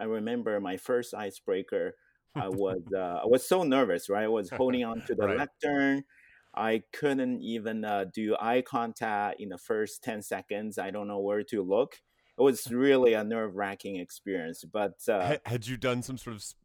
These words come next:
Speaker 2: public speaking in, in school before that? Like
Speaker 1: It
Speaker 2: in
Speaker 1: was, I mean, <sighs> everybody
Speaker 2: Class
Speaker 1: had to
Speaker 2: presentations
Speaker 1: do
Speaker 2: or something?
Speaker 1: some,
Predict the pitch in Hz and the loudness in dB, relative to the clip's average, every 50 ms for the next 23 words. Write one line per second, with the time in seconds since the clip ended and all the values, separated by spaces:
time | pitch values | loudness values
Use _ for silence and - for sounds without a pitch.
0 | - - 117 120 110 113 - - - 113 107 - 113 104 101 98 - - 101 98 | -2 0 0 0 0 -2 -8 -10 -10 -8 -6 -4 -4 -4 -4 -6 -6 -6 -6 -4
1 | 98 95 95 92 92 - - - 101 98 - - - 110 107 104 92 92 - - | -4 -4 -6 -6 -8 -8 -8 -8 -8 -8 -8 -8 -8 -6 -6 -6 -6 -8 -10 -10
2 | - 95 95 101 107 123 123 131 127 - - 170 - 180 180 175 165 156 156 175 | -8 -6 -6 -6 -6 -8 -10 -12 -12 -12 -12 -2 4 6 6 6 6 4 4 4
3 | 180 180 180 180 175 175 165 165 151 147 - - _ - 165 160 160 165 165 160 | 6 6 6 6 6 8 6 6 4 0 -8 -10 _ 2 2 4 4 4 4 2
4 | 160 160 160 156 139 - - - - - - - - _ _ _ _ - 147 - | 2 2 0 -2 -4 -6 -10 -14 -14 -14 -14 -16 -20 _ _ _ _ -12 -10 -6
5 | - 160 156 156 170 143 170 156 151 151 151 - 117 113 101 151 139 - 110 139 | -4 -2 0 2 4 6 6 6 4 4 2 0 0 0 0 0 0 2 4 6
6 | 147 143 143 135 120 127 139 127 127 120 - | 6 8 6 6 6 6 6 6 6 2 0